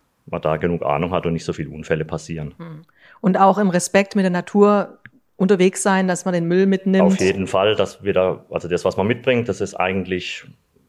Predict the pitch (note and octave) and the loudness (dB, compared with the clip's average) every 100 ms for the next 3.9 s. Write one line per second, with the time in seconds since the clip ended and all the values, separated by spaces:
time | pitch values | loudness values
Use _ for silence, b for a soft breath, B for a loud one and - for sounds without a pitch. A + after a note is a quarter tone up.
0 | _ _ - G2+ A#2+ C3 B2 - - - | _ _ -6 0 0 0 -6 -8 -14 -12
1 | A2+ G#2+ A2 A2 G#2+ - G#2 G#2 G#2+ G#2 | -6 -2 0 2 0 0 -2 0 -2 0
2 | G#2 G2 F#2+ G2+ G2 F#2 F#2+ A#2+ A#2+ A#2+ | 0 -2 -2 -2 0 -2 -2 -4 0 0
3 | G2+ G2 G2 F2 G2 F#2+ A#2 D#3 | 0 0 0 0 0 0 0 -2